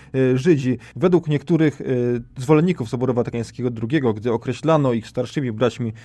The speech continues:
e, w wierze. Co do braci odłączonych, to takie hasło pojawiało się też względem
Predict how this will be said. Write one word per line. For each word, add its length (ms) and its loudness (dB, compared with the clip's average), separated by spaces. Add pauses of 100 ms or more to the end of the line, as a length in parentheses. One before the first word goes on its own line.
(120)
e, 180 -2
w 100 -4
wierze. 360 2 (460)
Co 160 4
do 120 6
braci 360 4
odłączonych, 520 2
to 80 -18
takie 220 -4
hasło 280 -2
pojawiało 400 0
się 120 -14
też 280 -6
względem 560 -2